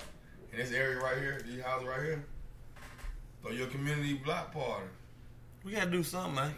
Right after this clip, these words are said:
Speaker 1: You know, have, have a barbecue, you know what I'm saying? Have a jump house for the little kid. You know, there's somebody gonna have some kids or some grandkids.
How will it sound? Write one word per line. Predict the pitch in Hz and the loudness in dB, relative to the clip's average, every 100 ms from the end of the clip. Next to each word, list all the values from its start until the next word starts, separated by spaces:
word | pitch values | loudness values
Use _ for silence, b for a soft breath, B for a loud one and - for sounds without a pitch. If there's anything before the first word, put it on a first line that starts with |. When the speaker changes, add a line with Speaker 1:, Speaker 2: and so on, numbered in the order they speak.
| 113 | -2
Speaker 1:
You | |
know, | 123 | 0
have, | 135 131 107 - | 0 0 -6 -2
have | 123 | 0
a | 117 | 2
barbecue, | 123 131 143 143 | 4 4 2 -4
you | 160 175 - - - - | -4 -6 -10 -12 -10 -6
know | 113 | -2
what | 123 | -2
I'm | |
saying? | 123 123 135 160 - b b b b | -2 -4 -2 -4 -6 b b b b
Have | 127 123 | 4 4
a | 113 | 4
jump | 131 139 | 0 0
house | 131 139 139 | 0 0 0
for | 131 | -2
the | |
little | 135 131 | -2 -2
kid. | 135 139 | -2 -2
You | 139 | 0
know, | 139 | 0
there's | 151 | 0
somebody | 139 127 | -2 -2
gonna | 127 | 0
have | 120 | -2
some | 117 | -2
kids | 131 139 151 120 | -2 -2 0 -2
or | |
some | 110 101 | -4 -2
grandkids. | 113 147 143 | 0 0 0